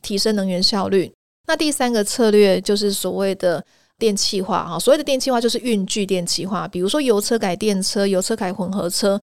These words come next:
那这一些都能够降低这个本身的一个碳排放。那第四个就是负碳技术。好，那各位这个所谓的负碳，负号的负，它的意思就是碳吸收。那其中最受瞩目的就是自然碳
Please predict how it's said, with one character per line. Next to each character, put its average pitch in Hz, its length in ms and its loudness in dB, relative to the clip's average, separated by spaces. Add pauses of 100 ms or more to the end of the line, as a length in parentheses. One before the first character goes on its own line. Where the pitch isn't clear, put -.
(140)
那 302 100 0
这 277 140 4
一 262 60 4
些 254 120 4
都 240 140 4
能 202 320 2
够 226 180 4
降 208 360 0
低 196 240 -2 (120)
这 196 80 -6
个 190 120 -2
本 180 220 -2
身 214 180 0
的 196 60 0
一 185 40 -4
个 190 80 -2
碳 196 220 -4
排 - 200 -8
放。 180 240 -4 (280)
那 311 100 2
第 311 160 0
四 262 320 0
个 185 100 4
就 196 120 0
是 214 100 -2
负 208 220 -2
碳 185 200 -4
技 165 220 -4
术。 - 240 -6 (340)
好， 208 120 -6
那 254 120 0
各 370 140 2
位 311 160 4
这 269 140 -2
个 214 200 4
所 185 180 0
谓 254 80 6
的 240 100 4
负 262 240 -2
碳， 214 280 -2
负 254 220 -2
号 240 160 2
的 190 120 0
负， 208 260 -4
它 226 100 0
的 214 60 -2
意 220 120 -4
思 214 120 -6
就 202 100 -2
是 196 60 0
碳 196 260 -4
吸 175 260 -4
收。 165 320 -2 (180)
那 294 120 0
其 269 140 -2
中 233 160 4
最 233 160 6
受 220 180 2
瞩 - 160 -4
目 190 200 0
的 175 40 0
就 185 100 -2
是 180 120 -2
自 180 180 -6
然 123 160 -2
碳 - 180 -10